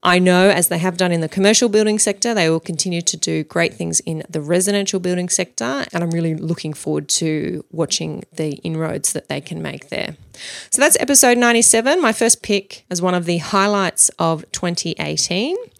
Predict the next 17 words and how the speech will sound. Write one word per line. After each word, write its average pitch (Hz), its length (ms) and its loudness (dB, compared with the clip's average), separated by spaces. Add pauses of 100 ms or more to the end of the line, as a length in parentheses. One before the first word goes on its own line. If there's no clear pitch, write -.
(720)
Next 294 260 4
pick, 359 360 4
episode 247 520 4
one 208 240 2
hundred 185 420 0
and 214 240 -2
three. 262 760 0 (520)
Linda 247 380 4
Kypriadakis 208 1080 0
and 165 200 -2
I 233 480 -2 (180)
discussed - 840 2 (160)
how 226 600 0
we 190 180 2
reduce 180 560 2
the 175 120 -6
hysteria 175 840 0